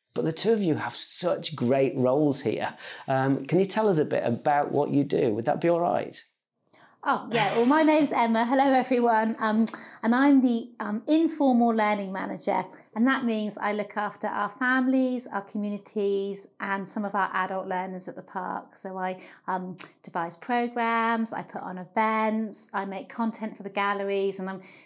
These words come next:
Speaker 2: trying to sort of make the sculpt-, help s-, support the Sculpture Park to be a place where, um, everyone feels welcome and can connect to the, to the sculpture and to the nature.
Speaker 1: Fantastic. So that's really, so,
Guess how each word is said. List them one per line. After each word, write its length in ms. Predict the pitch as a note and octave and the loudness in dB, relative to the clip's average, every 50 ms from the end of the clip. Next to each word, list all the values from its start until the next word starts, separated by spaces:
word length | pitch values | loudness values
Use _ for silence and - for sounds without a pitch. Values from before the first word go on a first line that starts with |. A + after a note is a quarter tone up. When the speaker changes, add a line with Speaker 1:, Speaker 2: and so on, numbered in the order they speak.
| _ - | _ -6
Speaker 2:
trying 280 | - B3+ A#3 A#3+ A#3+ A#3 | -2 -2 0 0 0 -2
to 260 | A#3+ A3+ A3 G#3 G3 | -2 -2 -2 -2 -2
sort 160 | - G#3 F3+ | -4 -4 -6
of 80 | F3+ G3+ | -4 -4
make 320 | G3 F#3 F3+ - - - | -4 -4 -4 -6 -8 -10
the 60 | F#3+ | -8
sculpt-, 340 | - - - G#3 G3 - F3 | -8 -4 -2 -2 -2 -2 -4
help 280 | E3 A3+ A#3+ A#3+ - - | -2 0 0 0 -2 -4
s-, 220 | - - G3 - | -10 -10 -8 -8
support 360 | - - - - A#3+ A#3 A#3 | -8 -8 -4 -2 -2 -2 -2
the 40 | A3+ | -2
Sculpture 320 | - - G#3 F#3+ - - | -4 -4 -4 -4 -4 -6
Park 260 | - - F#3+ F#3 - - | -10 -8 -6 -6 -8 -8
to 80 | - | -10
be 100 | - F#3+ | -8 -8
a 40 | F#3 | -8
place 460 | - - G#3 G3 F#3+ G3 F#3+ - - | -8 -6 -6 -4 -4 -4 -6 -6 -4
where, 180 | G3 F#3 F#3 F#3 - - - - - _ _ _ _ | -4 -4 -4 -6 -10 -16 -20 -20 -20 _ _ _ _
um, 220 | F#3 G3+ G3+ G3+ - | -8 -6 -6 -4 -4
everyone 300 | A3 G3+ G3+ A3 G3+ G3 | -4 -4 -4 -6 -8 -6
feels 300 | - G#3 F#3+ F3+ F#3 - | -6 -6 -6 -6 -6 -4
welcome 400 | F#3 F#3 F#3 F#3 F#3 - G3 F#3+ | -4 -4 -4 -6 -8 -10 -12 -12
and 120 | F#3+ - | -12 -14
can 160 | - - G3 | -14 -16 -16
connect 400 | - - F3+ G#3 F#3 - - - - | -14 -10 -8 -8 -8 -8 -10 -12 -12
to 100 | G#3+ F3+ | -8 -4
the, 280 | F#3+ F#3 F#3 F3+ E3 - - | -2 -2 -2 -4 -6 -10 -12
to 100 | - G3 | -12 -10
the 80 | F3+ | -8
sculpture 540 | F3+ - - G#3+ G3 F#3 F#3 - - F#3+ D#3+ - | -8 -4 -2 -2 -2 -2 -4 -8 -10 -8 -8 -8
and 160 | E3+ G3 F3+ | -8 -8 -8
to 100 | - - | -8 -8
the 80 | - G3 | -8 -8
nature. 500 | F#3 F3+ F#3+ G3+ - - - G3+ E3+ E3 - - _ _ _ _ _ _ _ _ _ _ _ _ | -10 -10 -10 -12 -12 -8 -6 -6 -6 -6 -8 -14 _ _ _ _ _ _ _ _ _ _ _ _
Speaker 1:
Fantastic. 640 | - C3+ C3 - D3 C#3 - - - - - - _ _ _ _ | -16 -12 -10 -10 -8 -8 -8 -8 -8 -10 -12 -14 _ _ _ _
So 140 | - - F3+ | -4 -2 0
that's 160 | G3 F3+ F#3+ | 0 0 2
really, 340 | F#3+ G3 G#3 G3+ - - - | 2 2 2 2 2 2 2
so, 220 | - F#3+ F#3 F#3 | 2 0 0 -2